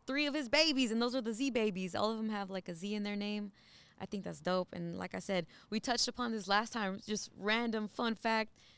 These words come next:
that Abby is, like, my dog's original mom. <laughs>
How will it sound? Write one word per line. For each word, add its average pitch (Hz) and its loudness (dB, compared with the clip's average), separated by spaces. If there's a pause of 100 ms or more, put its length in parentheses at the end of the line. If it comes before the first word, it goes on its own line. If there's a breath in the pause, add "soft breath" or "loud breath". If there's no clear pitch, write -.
that 185 4
Abby 208 4
is, 196 2
like, 190 0
my 190 4
dog's 208 6
original 208 2
mom. 220 0
<laughs> 320 4